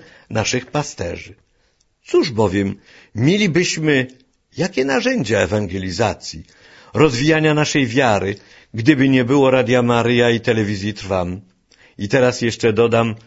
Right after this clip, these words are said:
również naszego dziennika. Spójrzmy, jak bardzo postępuje wokół nas niszczenie tego, co chrześcijańskie, co katolickie. Ileż uderzeń tylko w mijającym roku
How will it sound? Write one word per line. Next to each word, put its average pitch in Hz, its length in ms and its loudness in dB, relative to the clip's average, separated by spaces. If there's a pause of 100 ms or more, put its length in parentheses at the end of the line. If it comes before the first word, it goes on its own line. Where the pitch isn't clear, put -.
(200)
również 117 760 -2 (200)
naszego 135 480 -6
dziennika. 151 680 -8 (760)
Spójrzmy, 180 920 0
jak 98 380 0
bardzo 185 600 0
postępuje 131 760 -2
wokół 135 340 -2
nas 98 400 -4
niszczenie 156 480 -2
tego, 107 480 0 (400)
co - 140 -6
chrześcijańskie, - 960 -8
co - 160 -6
katolickie. 110 800 -6 (680)
Ileż 202 580 2
uderzeń 123 760 2
tylko 139 360 -2
w 135 80 -4
mijającym 151 640 0
roku 208 400 -8